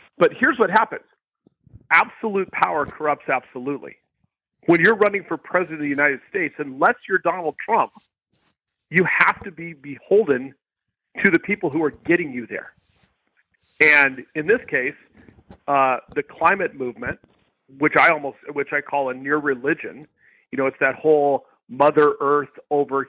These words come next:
human, uh, prosperity, wildlife over human life mentality, was one of the leading groups helping Biden get elected.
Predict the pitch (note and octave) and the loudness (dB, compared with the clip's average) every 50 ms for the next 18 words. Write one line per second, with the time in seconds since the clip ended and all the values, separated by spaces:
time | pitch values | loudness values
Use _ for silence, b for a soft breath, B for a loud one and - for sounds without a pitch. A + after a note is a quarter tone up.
0 | - - - E3+ E3+ D#3 D3+ D3 C#3+ C#3 C#3 C3 C3 _ _ _ _ _ _ _ | -10 -6 -2 -2 0 0 0 0 -2 -4 -10 -16 -20 _ _ _ _ _ _ _
1 | _ - C3+ C3+ C3+ B2+ - - - D3+ C#3+ - - - - C#3 D#3 D#3+ D#3+ D#3 | _ 2 4 4 4 2 -2 0 2 2 2 0 -4 -2 2 4 4 6 4 4
2 | D3+ D3+ D3 D3 C#3+ C#3+ B2+ A#2+ B2+ C3 C#3+ C#3+ C#3+ C3 C#3 C3+ C3+ C3 - C#3 | 0 -2 -4 -4 -6 -6 -6 -2 2 2 2 2 0 0 -2 -2 -2 -2 -6 -8
3 | C#3+ C3+ C3+ C3+ - _ D#3+ D#3+ D#3 D3 C#3 C3+ C3 C3 B2+ B2+ - _ _ _ | -10 -10 -10 -14 -8 _ -4 -4 -4 -4 -4 -4 -2 -2 -4 -4 -8 _ _ _
4 | _ _ _ _ _ _ - C#3 C3+ C3 - - D#3 C#3 A3 D#3 C3 C3 B2+ C3 | _ _ _ _ _ _ -10 -10 -10 -8 -2 0 0 2 2 0 -2 -4 -8 -8
5 | C3 _ _ _ _ _ _ _ _ _ _ _ _ _ _ - C#3 C#3 D#3+ D#3 | -12 _ _ _ _ _ _ _ _ _ _ _ _ _ _ -6 0 4 4 4
6 | D#3 C#3+ - - - D3+ C3+ D3+ D#3+ E3 E3+ D3+ - D3 C#3 C#3 C#3+ D#3+ F3 F3+ | 4 2 -2 -8 -16 -2 0 2 2 4 2 2 2 0 0 0 -2 -2 -2 -2
7 | F3 E3 D#3 D3+ C3 D#3 F#3 G3 F#3 - - - - - C3+ C#3 - D#3+ D3+ D3 | -4 -6 -6 -6 -4 0 0 0 0 0 -4 -8 -2 0 0 0 0 -4 -6 -6
8 | - - A#2+ A2+ A#2 B2+ C3 C#3 C3+ C3 C#3+ D3 D3+ D3+ E3 G3+ G#3+ - C3 - | -6 -4 -2 0 0 0 -2 -6 -6 -6 -2 -2 2 2 2 2 2 0 -6 -8
9 | - | -10